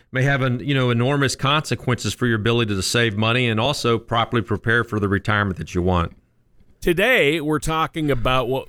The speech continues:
Speaker 2: you need to do to prepare for retirement, especially if you're single. We all need to have a plan in place,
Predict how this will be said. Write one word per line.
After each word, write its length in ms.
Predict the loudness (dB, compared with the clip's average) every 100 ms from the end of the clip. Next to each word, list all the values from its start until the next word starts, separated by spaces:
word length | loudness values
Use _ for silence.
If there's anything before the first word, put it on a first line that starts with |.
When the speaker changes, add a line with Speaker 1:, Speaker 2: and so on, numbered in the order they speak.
| -8
Speaker 2:
you 140 | -4
need 240 | -2 -4 -6
to 60 |
do 220 | -6 -4 -4
to 80 |
prepare 420 | -6 -10 -6 -4 -4
for 180 | -6
retirement, 640 | -6 -6 -4 -4 -4 -6 -8
especially 640 | -8 -6 -2 -2 -4 -4 -6
if 180 | -6 -8
you're 100 | -6
single. 600 | -4 -2 -2 -2 -4 -6 -4
We 140 | -2
all 240 | 0 2 2
need 240 | 0 -2
to 80 | 0
have 180 | -2 -2
a 80 |
plan 340 | -4 -2 0 0
in 140 | -2
place, 400 | -4 -2 -4 -6